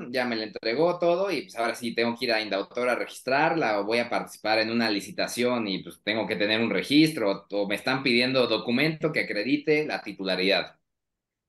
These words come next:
Cédeme los derechos sobre esta,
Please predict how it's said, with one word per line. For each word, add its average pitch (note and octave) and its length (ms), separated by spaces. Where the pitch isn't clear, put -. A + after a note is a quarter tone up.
Cédeme C3 640
los A2+ 220
derechos C3 580
sobre G2 720
esta, F2 1200